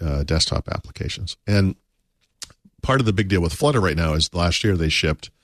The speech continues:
I believe this is out and stable, is the ability to publish to the web,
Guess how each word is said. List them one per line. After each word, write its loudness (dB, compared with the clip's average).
I -6
believe 2
this 2
is -2
out 0
and -4
stable, 0
is 0
the 0
ability 2
to 0
publish 0
to 0
the 0
web, 2